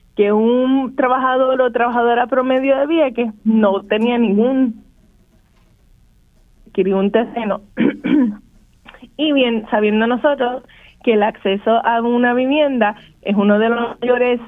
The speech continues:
de las ma-, razones ma-, principales por las que lo, el, él y la trabajadora viequense se, se está mudando con toda su familia de Vieques, ¿verdad? Porque no tienes un transporte marítimo, no hay sistema de salud y encima de eso no tienes dónde vivir,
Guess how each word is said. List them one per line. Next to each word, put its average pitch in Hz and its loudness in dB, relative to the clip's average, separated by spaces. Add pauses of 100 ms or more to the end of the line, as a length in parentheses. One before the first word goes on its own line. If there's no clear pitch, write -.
(220)
de 190 0
las 190 0
ma-, 220 2 (180)
razones 214 0
ma-, 262 0
principales 277 0
por 214 -2
las 185 -2
que 196 -4 (1120)
lo, 226 2 (100)
el, 214 0 (400)
él 220 2
y 269 0
la 254 2
trabajadora 262 0
viequense 269 0
se, 240 -2
se 240 0
está 214 -2
mudando 240 0
con 233 -2
toda 208 0
su 233 -14
familia 220 0
de 208 -2
Vieques, 254 0
¿verdad? 226 2
Porque 262 -4 (360)
no 233 2
tienes 277 0
un 294 -2
transporte 247 -2
marítimo, 196 0
no 226 2
hay 254 0
sistema 269 -2
de 269 -10
salud 294 0
y 269 0
encima 240 -2
de 247 0
eso 269 -2
no 262 0
tienes 269 -2
dónde 277 0
vivir, 277 -2